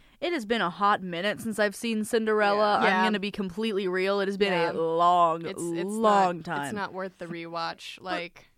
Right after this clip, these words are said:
Speaker 2: yeah,
Speaker 1: Personally, I
Speaker 2: if you think about it, the woman actually was the hero. The godmother was the hero.
Speaker 3: Yeah, that's, that's true.
Speaker 2: So I guess that counts maybe as, like, a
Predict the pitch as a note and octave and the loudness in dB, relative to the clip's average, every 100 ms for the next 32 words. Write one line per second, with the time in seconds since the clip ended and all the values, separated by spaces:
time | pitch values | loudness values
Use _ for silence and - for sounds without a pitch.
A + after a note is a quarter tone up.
0 | - C4 G#3+ G#3 F#3+ F3+ F3 D#3+ - F4+ | -14 -10 -4 -4 -4 -6 -4 -4 -4 -8
1 | - A#4+ - G#3 F3+ F3 G#3+ G#3 A3+ D4 | -8 -12 -10 -8 -8 -10 -12 -10 -6 -6
2 | A#3+ F3+ F3 - G3 E3+ D#3+ E3+ E3+ E3+ | -6 -10 -12 -14 -18 -16 -16 -18 -18 -18
3 | - G2 - F3 F#3 B3 G#3 E3+ F2 G#3+ | -18 -18 -20 -12 -8 -6 -8 -14 -16 -18
4 | A3 - - F3+ - - - - - - | _ -20 -20 -18 -16 -18 -20 -20 -18 -12
5 | F#3 G#3+ B3 F#3 F3+ - - G3 A3 - | -4 -2 0 -2 -8 -16 -12 -10 -8 -8
6 | A3+ A#3 - - F#3 D#3+ E3+ F3+ - - | -8 -8 -12 -12 -10 -10 -14 -20 -20 -20
7 | - _ _ - E3+ E3 E3+ E3+ G3 A3 | -20 _ _ -20 -18 -16 -18 -14 -14 -8
8 | C#4 D4 D4 C4 G#3+ A3 G3 G#3+ A#3 F#3 | -8 -8 -8 -6 -6 -8 -10 -8 -8 -8
9 | F#3 F3 E3+ | -8 -12 -14